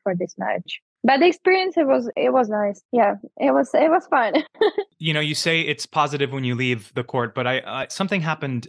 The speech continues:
Speaker 2: at that Australian Open that I'd love to talk about because I know how close you are to your family. And I read this and I thought,
Speaker 1: Oh, yes. It happened with my mother.
Speaker 2: This was so, so, so scary. And I'd love for you to tell people, because when we talk about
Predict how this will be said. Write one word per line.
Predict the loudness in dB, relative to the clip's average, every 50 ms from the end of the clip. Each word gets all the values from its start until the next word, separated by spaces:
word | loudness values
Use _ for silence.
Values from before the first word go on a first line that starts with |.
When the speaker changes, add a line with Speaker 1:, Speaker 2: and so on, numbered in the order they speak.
| -6
Speaker 2:
at | -6 -6 -2 -2
that | -2 -2
Australian | -2 -4 -4 -6 -4 -4 -4
Open | -6 -8 -8 -8 -8
that | -6 -6
I'd | -6 -4
love | -6 -6 -8
to | -8
talk | -6 -4 -4 -4 -4
about | -4 -6 -6 -6
because | -6 -8 -8 -6 -6
I | -4
know | -4 -2
how | -4 -4
close | -6 -4 -6 -6 -6 -6 -6
you | -6 -4
are | -4 -4 -6 -8 -10
to | -12 -12 -12 -12
your | -12
family. | -8 -8 -8 -8 -6 -8 -6
And | -6
I | -6 -4
read | -2 -4 -4 -2
this | -4 -6 -6 -6 -8
and | -6 -8
I | -8
thought, | -6 -4 -2 -2 -2 -4 _ _ _ _ _ 0
Speaker 1:
Oh, | 2 2
yes. | 2 4 4 4 4 4 2 0 -2 -8 -8 -8
It | -8 -4
happened | -2 -2 -2 -2 -2 -6 -6 -6
with | -6 -6
my | -2 0 0 0 2
mother. | 2 2 2 2 2 2 2 2 2
Speaker 2:
This | 0 0 0 -2
was | -2 -4 -2 -4 -4 -4
so, | -2 -2 -2 -2 0 -2 -4 -6 _ -4
so, | -2 0 2 2 0
so | 0 0 0 -2
scary. | -2 -2 -4 -4 -2 -2 -2 -4 -4
And | -6 -6 -4 -4 -6 -6 -10 -10 -8
I'd | -8 -4
love | -4 -6 -6
for | -4 -6
you | -4
to | -4 -4
tell | -2 -2 0 0 -2 -2
people, | -6 -12 -10 -10 -10
because | -10 -10 -10 -8 -6 -6 -6 -8 _ _ -6
when | -2 0 0
we | 0 0
talk | 0 -2 -2 -2 0
about | 0 0 -2 -2 -4